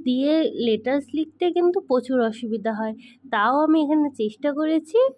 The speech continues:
same to same লেখার। আর এখানে সেম মেথড অ্যাপ্লাই করে আমি গ্রে কালারেরও একটা ব্লকস বানিয়ে নিয়েছিলাম। আর যে এই দেখো,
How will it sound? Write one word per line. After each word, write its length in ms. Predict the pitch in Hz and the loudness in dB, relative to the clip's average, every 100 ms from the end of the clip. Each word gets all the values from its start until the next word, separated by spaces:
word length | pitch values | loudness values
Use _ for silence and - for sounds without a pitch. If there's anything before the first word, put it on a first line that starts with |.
| - - | -10 -4
same 220 | 269 247 226 | 0 0 -4
to 80 | 262 | -4
same 200 | 269 262 247 | -2 0 0
লেখার। 360 | 190 180 220 208 - - - _ _ 254 | -4 -6 -12 -12 -14 -20 -20 _ _ -4
আর 80 | 254 247 | 0 0
এখানে 280 | 220 277 349 415 | -2 0 0 0
সেম 200 | - 247 294 285 | 0 2 2 2
মেথড 300 | 220 247 233 | 0 -4 -6
অ্যাপ্লাই 340 | 202 - 202 196 - | -6 -4 -6 -4 -4
করে 140 | 269 370 | -2 2
আমি 120 | 311 285 | 2 0
গ্রে 160 | 220 208 196 | 0 0 0
কালারেরও 580 | 220 214 214 214 233 320 392 262 | 0 0 0 0 0 2 2 0
একটা 220 | - 262 196 | -2 -6 -2
ব্লকস 300 | 185 220 - 247 | -2 -2 -4 -2
বানিয়ে 280 | 226 208 202 | 0 0 0
নিয়েছিলাম। 500 | 196 196 - 190 175 - - - - - | 0 -2 -4 -10 -10 -12 -20 -20 -10 -2
আর 80 | 247 214 | 0 0
যে 100 | - - - 254 | -4 -8 -4 -2
এই 120 | 240 214 - | 0 -2 -4
দেখো, 240 | 170 - | -10 -10